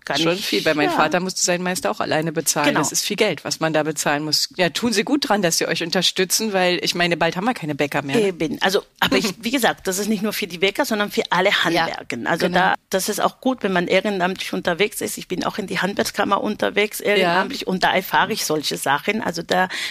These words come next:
Speaker 1: muss ich auch dazu sagen, das ist schön, so eine tolle Gruppe auch zu haben, weil die auch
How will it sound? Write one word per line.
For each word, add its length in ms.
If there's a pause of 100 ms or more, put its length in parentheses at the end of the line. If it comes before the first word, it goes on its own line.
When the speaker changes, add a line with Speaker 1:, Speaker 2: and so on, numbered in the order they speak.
(120)
Speaker 1:
muss 180
ich 100
auch 120
dazu 320
sagen, 420 (380)
das 180
ist 220
schön, 260
so 160
eine 240
tolle 240
Gruppe 340
auch 120
zu 240
haben, 180
weil 140
die 240
auch 260